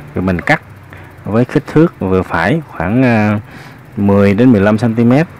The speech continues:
Và trên đó thì anh em mình vẫn chừa lá. Sau đó mình sẽ dùng một cái, à, dung dịch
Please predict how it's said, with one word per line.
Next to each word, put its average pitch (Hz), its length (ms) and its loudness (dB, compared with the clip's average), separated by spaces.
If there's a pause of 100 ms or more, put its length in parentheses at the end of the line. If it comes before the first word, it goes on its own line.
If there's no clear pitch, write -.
(100)
Và 98 180 2 (260)
trên 117 160 2
đó 117 160 2
thì 113 100 2
anh 110 120 4
em 110 160 4
mình 98 180 2
vẫn 98 240 2
chừa 104 180 2
lá. 123 320 2 (1500)
Sau 120 160 0
đó 127 140 4
mình 120 200 4
sẽ 117 120 4
dùng 110 280 4
một 98 200 0
cái, 139 300 4
à, 117 240 4
dung 113 320 4
dịch 104 140 2